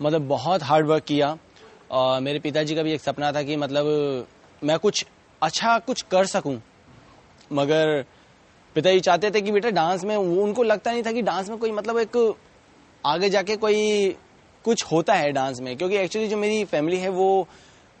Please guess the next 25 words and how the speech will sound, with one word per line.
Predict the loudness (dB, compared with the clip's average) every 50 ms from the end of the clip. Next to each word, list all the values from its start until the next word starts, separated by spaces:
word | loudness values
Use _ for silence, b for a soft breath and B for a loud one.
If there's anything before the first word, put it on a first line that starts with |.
| -20 -4 0 0
एक | 0 0 0 0
ऐसी | 0 0 2 0 -2 -2
family, | 0 0 0 0 2
अ, | 2 4 4 4 2
मतलब | 0 0 0 0 0
जो | 0 0 0
मेरा | 0 0 2 0 0 0 -2 -2 -4 -4
background | -4 -4 -4 -4 -2 -4 -4 -4 -4
है | -4 -4 -2 -2 -2
वो | -2 -2 -2
ऐसा | -2 -4 -2 -2 -2
background | 0 0 0 0 -2 -2 -2 -2 -2
है, | -2
उसमें | -2 -2 -2 -2 -2 -2 0 0 0 -2 -4 -6 -10 -20 _ _ _ _ _ _ _ -6
dance | -2 0 2 2 2 0 -2 -6 -4
को | 0 2 4 6 4
इतनी | 4 2 -2 -4 -4 -2
अहमियत | -4 -4 -2 -2 -4 -4
नहीं | -4 -6 -4 -4 -4
दी | -4 -4 -4
जाती। | -4 -6 -6 -8 -10 -12 -14 -18 _ _ _ _ _ -2
वो | -2 0
सोचते | 0 -2 -4 -4 -4 -4
हैं | -4 -2
dance, | 0 0 0 0 -2 -4 -6 -10 B